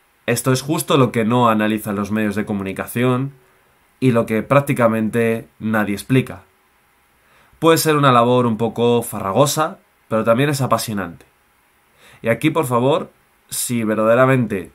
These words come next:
no queréis saber más, yo os invito a que <laughs> dejéis de ver el vídeo, le deis a un like, por favor, os suscribáis y lo compartáis estos primeros veintisiete, veintiocho minutos de vídeo.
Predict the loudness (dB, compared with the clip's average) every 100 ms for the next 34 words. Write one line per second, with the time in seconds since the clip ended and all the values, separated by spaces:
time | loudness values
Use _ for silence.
0 | -10 -2 -2 0 -2 -2 -4 -4 0 0
1 | 0 -4 _ _ _ _ -12 -4 0 0
2 | -2 -4 -4 -2 -4 -4 _ _ _ _
3 | _ _ -2 -2 -2 -4 -4 -10 -12 -12
4 | -16 _ _ _ _ -20 _ _ _ _
5 | -6 -4 -2 -2 -2 -2 -2 0 0 0
6 | -2 -10 _ _ _ _ _ -12 -6 -4
7 | -4 -4 -4 0 2 0 -4 -16 _ _
8 | _ _ -14 -10 -6 -4 -4 -8 _ _
9 | _ _ -8 -6 -8 -8 -2 2 2 2
10 | -4 _ _ _ _ _ _ _ 0 0
11 | 0 -2 -2 -2 2 2 0 -8 -8 -8
12 | -10 -18 -8 -4 -2 0 0 -2 -6 -10
13 | -4 -4 -2 0 0 0 2 2 2 -2
14 | -2 -4 -4 -4 -4 -6